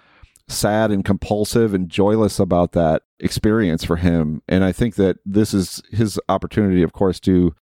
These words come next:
have something in his life that is a little bit more meaningful, to do something that may not bring him happiness, but might actually at least,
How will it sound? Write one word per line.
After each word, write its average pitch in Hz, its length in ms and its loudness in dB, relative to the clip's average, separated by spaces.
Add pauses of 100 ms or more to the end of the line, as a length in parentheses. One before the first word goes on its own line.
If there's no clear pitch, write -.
have 117 300 0
something 104 720 -2
in 95 100 2
his 90 160 0
life 92 540 -2
that 92 340 2
is 95 160 0
a 95 60 0
little 92 200 0
bit 85 140 0
more 87 480 0
meaningful, 95 420 0
to 92 100 -2
do 117 260 0
something 98 580 -2
that 98 240 0
may 110 160 2
not 95 160 -2
bring 98 200 0
him 110 320 -2 (680)
happiness, 107 520 0
but - 120 -2
might 98 220 0
actually 90 580 2
at 90 160 0
least, 107 280 0